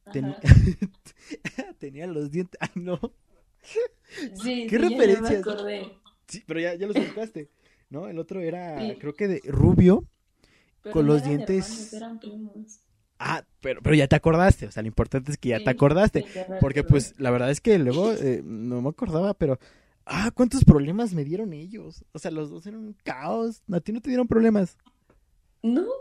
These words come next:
Speaker 1: No, jamás,
Speaker 2: No.
Speaker 1: ¿no? ¿En serio?
Speaker 2: Nunca.
Speaker 1: Ay, ¿a poco la señorita Venus acá, amiga de todos los niños?
Speaker 2: Pues no amiga, pero, mira, yo creo que todos te hacían, porque vamos a ser honestos,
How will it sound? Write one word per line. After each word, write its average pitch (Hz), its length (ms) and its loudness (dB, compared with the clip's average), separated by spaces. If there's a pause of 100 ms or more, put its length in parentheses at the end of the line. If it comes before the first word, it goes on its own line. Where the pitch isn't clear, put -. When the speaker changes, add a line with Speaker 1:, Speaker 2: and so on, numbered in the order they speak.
(260)
Speaker 1:
No, 165 280 -2
jamás, 185 360 -2
Speaker 2:
No. 349 180 -4
Speaker 1:
¿no? 160 280 -6
¿En 151 160 -12
serio? 165 400 -4
Speaker 2:
Nunca. 381 220 -6 (420)
Speaker 1:
Ay, 143 160 -6
¿a 127 60 -10
poco 131 1120 -12
la 131 140 -16
señorita 139 480 -14
Venus 135 340 -8
acá, 123 200 -10
amiga 127 280 -4
de 113 100 -4
todos 127 320 4
los 117 180 0
niños? 131 600 -2 (840)
Speaker 2:
Pues 185 140 -16
no 190 100 -12
amiga, 247 560 -10
pero, 185 560 -8 (560)
mira, 214 480 -2 (520)
yo 226 320 -6
creo 330 300 -8
que 277 120 -8
todos 277 480 -8
te 220 120 -10
hacían, 220 460 -10
porque 185 280 -12
vamos 240 300 -8
a 185 80 -14
ser 185 160 -12
honestos, 170 540 -14